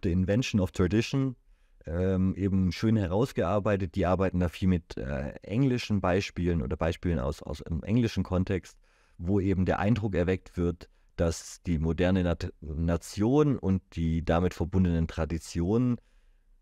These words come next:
äh, gleichzeitig, äh, sie nennen das ein Paradoxon, eben, dass sie gleichzeitig vorgeben, neu zu sein und, äh, der Moderne am besten angepasst und gleichzeitig in fernster Antike verwurzelt, ne?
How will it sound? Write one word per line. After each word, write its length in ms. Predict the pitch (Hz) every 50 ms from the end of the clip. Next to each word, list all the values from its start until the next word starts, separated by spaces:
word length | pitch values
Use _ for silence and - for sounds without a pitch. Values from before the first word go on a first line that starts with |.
| _ _ - _ -
äh, 240 | 90 87 85 85 82
gleichzeitig, 840 | - - 90 98 117 120 - - - 107 104 98 - 107 98 - -
äh, 220 | 76 73 69 73
sie 120 | - -
nennen 120 | 90 95 98
das 80 | 92
ein 80 | 90 87
Paradoxon, 600 | 98 85 85 80 104 113 - - - 120 104 98
eben, 180 | 69 80 82 87
dass 140 | 87 85 -
sie 80 | -
gleichzeitig 580 | - - 87 92 98 - - 92 87 87 80 -
vorgeben, 800 | - - 101 107 113 98 101 92 90 90 87 82 80 82 78 -
neu 300 | 85 82 82 90 107 131
zu 160 | - - 131
sein 600 | 120 - - 110 104 107 107 110 110 110 110 101 -
und, 500 | - - 87 85 82 82 80 - - -
äh, 340 | - - 64 65 65 71
der 160 | 76 80 87 82
Moderne 840 | 85 82 80 85 82 85 92 101 104 98 92 90 87 76 55 - -
am 180 | - 85 85
besten 320 | 82 87 87 - - - 78
angepasst 640 | - 92 107 127 131 - - 101 110 113 104 - -
und 160 | 92 82 -
gleichzeitig 560 | 85 85 98 98 - - - 85 82 82 78
in 140 | 87 82 78
fernster 500 | - 90 90 98 104 98 - - 92 -
Antike 460 | 80 85 - - 95 87 - 87 80
verwurzelt, 720 | - - 69 65 73 73 73 - - - 87 98 110 -
ne? 320 | 71 69 76 85 101 113